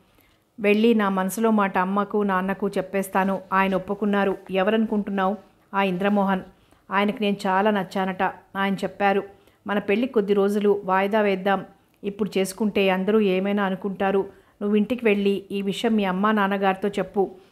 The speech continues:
ఒప్పుకుంటే సరే, లేదా ఏ విషయం నాకు రాయి. నేనొచ్చి నిన్ను నా కూడా తీసుకొచ్చేసి ఏ గుడిలోనో పెళ్లి చేసేసుకుని హాయిగా కాపురం పెట్టేద్దాం," అన్నారు. "అక్క, ఆయన ఎంత మంచివారో తెలుసా?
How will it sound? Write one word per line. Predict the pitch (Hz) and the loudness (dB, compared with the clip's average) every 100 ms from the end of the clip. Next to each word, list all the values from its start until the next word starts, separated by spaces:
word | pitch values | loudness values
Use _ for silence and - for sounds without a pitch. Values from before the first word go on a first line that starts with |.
| _ 202 | _ -10
ఒప్పుకుంటే | 202 240 247 226 214 | -4 0 2 2 2
సరే, | 202 190 196 - | 2 2 0 0
లేదా | 185 190 196 196 - | -2 2 4 2 2
ఏ | 190 202 | 2 2
విషయం | 220 226 214 | 2 0 0
నాకు | 196 190 | 0 0
రాయి. | 185 185 196 180 - - _ - | 0 2 2 -2 -6 -20 _ -6
నేనొచ్చి | 208 208 202 214 214 - 208 | -2 0 0 2 0 0 -2
నిన్ను | 202 202 | 0 2
నా | 180 | 0
కూడా | 185 220 220 | 0 2 2
తీసుకొచ్చేసి | 214 196 196 196 196 190 185 196 - 185 | 2 -2 -4 -6 -4 -4 -2 -4 -4 -2
ఏ | 214 | 0
గుడిలోనో | 196 190 202 214 208 | 2 2 2 2 0
పెళ్లి | 202 196 202 | -2 -2 -2
చేసేసుకుని | 190 196 196 - 196 185 - _ _ _ - | -6 -6 -8 -6 -4 -4 -10 _ _ _ 0
హాయిగా | 202 214 220 | 2 4 2
కాపురం | 214 185 185 208 | 2 0 2 0
పెట్టేద్దాం," | 208 202 190 185 202 196 - | 0 -2 -2 0 -2 -2 -4
అన్నారు. | 190 190 190 185 - _ _ _ | -4 0 0 0 -4 _ _ _
"అక్క, | 202 202 202 | -10 -4 2
ఆయన | 196 196 | 4 2
ఎంత | 190 190 | 0 -2
మంచివారో | 233 196 190 208 208 | -2 -2 -2 0 0
తెలుసా? | 202 196 185 196 240 | 0 -2 -2 -2 -2